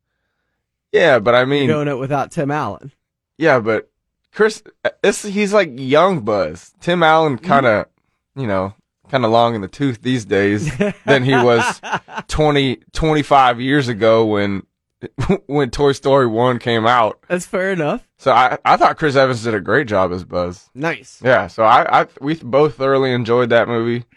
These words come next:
Speaker 1: Then after that, we went and hung with my parents for a bit, and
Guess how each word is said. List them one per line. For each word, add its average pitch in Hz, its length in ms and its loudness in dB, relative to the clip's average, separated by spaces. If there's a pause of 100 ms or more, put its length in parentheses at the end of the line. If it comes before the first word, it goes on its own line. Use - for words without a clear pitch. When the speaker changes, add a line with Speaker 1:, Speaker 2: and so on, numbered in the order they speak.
(1000)
Speaker 1:
Then 127 460 2
after 123 300 2
that, 135 460 4 (180)
we 123 160 0
went 123 380 2
and 110 280 -4
hung 120 340 -2
with 110 120 -2
my 95 160 0
parents 123 380 0
for 120 200 0
a 110 40 -2
bit, 113 460 2 (880)
and 92 720 -8